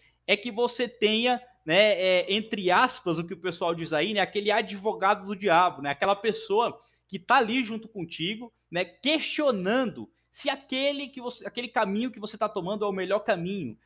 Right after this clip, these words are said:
né? Alguém que esteja apontando os pontos cegos no seu planejamento, os pontos cegos naquilo que você quer colocar. Porque às vezes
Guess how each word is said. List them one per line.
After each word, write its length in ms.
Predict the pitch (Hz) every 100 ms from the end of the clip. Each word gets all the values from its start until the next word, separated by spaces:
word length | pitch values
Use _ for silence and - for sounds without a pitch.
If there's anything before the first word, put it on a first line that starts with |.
| _
né? 120 | 156 180
Alguém 400 | 196 190 240 294
que 100 | 262
esteja 380 | - 247 226
apontando 920 | 220 - 247 214 - 214 262 220 123 - _
os 140 | 190 -
pontos 420 | 220 240 226 -
cegos 460 | 226 233 240 180 165
no 80 | 170
seu 160 | 202
planejamento, 640 | 196 185 190 165 160 196 170
os 120 | -
pontos 420 | 220 226 226 -
cegos 400 | 214 240 208 170
naquilo 420 | 180 170 208 208
que 140 | 202 190
você 240 | 190 190
quer 180 | 175 185
colocar. 540 | - 196 - 185 180 - - -
Porque 200 | - 233
às 180 | 220
vezes 520 | 226 233 277 160 117